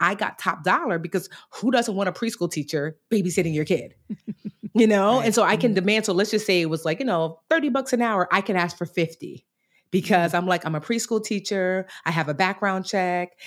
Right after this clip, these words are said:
Speaker 1: You know, I've got my degree." And so parents were more than willing to pay me more to have, like, and almost like a teacher at home. And so
Speaker 2: Yeah.
Speaker 1: those are the two things. If you're gonna look for a side hustle,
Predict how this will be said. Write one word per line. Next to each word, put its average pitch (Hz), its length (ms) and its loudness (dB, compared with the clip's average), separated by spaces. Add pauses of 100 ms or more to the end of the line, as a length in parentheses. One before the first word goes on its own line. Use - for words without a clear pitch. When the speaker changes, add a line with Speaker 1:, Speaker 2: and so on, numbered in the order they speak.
(100)
Speaker 1:
You 180 80 0
know, 170 40 4
I've 156 100 -2
got 151 140 -2
my 147 120 -4
degree." 208 760 0 (380)
And 185 100 2
so 185 120 2
parents 214 460 0
were 175 100 2
more 202 500 4
than 175 220 0
willing 165 300 0
to 165 100 -4
pay 170 280 -2
me 160 160 0
more 160 580 0 (240)
to - 100 -6
have, 165 240 2
like, 165 240 -2
and 190 220 2
almost 214 300 2
like 185 180 0
a 190 40 -4
teacher - 320 -2
at 147 120 -2
home. 127 420 -4 (600)
And 185 160 2
so 180 180 4
Speaker 2:
Yeah. - 20 2
Speaker 1:
those 196 300 4
are 240 60 -4
the 196 100 2
two 196 200 -4
things. 175 220 -4
If 156 120 -6
you're 170 140 2
gonna 180 220 0
look 165 280 -2
for 156 160 0
a 147 40 -6
side 143 260 -4
hustle, 139 500 -6